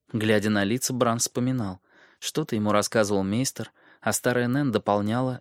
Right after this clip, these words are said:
и оживляла его повествование. Этот Джон Старк. Когда на востоке высадились морские грабители, он прогнал их и построил в Белой Гавани замок. Сын его, Рикард Старк,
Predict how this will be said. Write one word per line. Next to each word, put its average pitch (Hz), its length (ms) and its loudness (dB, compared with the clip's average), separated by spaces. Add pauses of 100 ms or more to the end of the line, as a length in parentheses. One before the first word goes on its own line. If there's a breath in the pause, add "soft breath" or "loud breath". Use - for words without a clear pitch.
и 120 60 0
оживляла 101 500 0
его 98 240 0
повествование. 98 840 -4 (1600)
Этот 233 300 2
Джон 180 260 4
Старк. - 480 -2 (380)
Когда 147 280 4
на 202 80 4
востоке 185 460 2
высадились 170 520 2
морские 156 420 0
грабители, 156 640 2 (380 loud breath)
он 208 180 4
прогнал 170 480 2
их - 240 -8
и - 80 2
построил 202 480 2
в 160 80 -2
Белой 190 280 4
Гавани 185 360 2
замок. 156 460 -4 (580)
Сын 190 320 4
его, 185 340 2 (140)
Рикард 165 500 2
Старк, - 460 -2